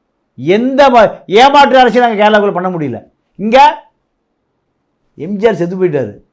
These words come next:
செத்து போய் பாடி கிடக்குது. யார் முதலமைச்சர் ஆகுதுங்கிட்டு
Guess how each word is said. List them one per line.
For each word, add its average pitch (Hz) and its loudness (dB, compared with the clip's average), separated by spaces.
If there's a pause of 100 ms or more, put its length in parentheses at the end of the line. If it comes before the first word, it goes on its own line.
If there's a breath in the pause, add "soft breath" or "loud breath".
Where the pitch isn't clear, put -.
(240)
செத்து 156 -8
போய் 165 -8
பாடி 147 0
கிடக்குது. 127 -10 (440)
யார் 262 4
முதலமைச்சர் 269 4
ஆகுதுங்கிட்டு 240 2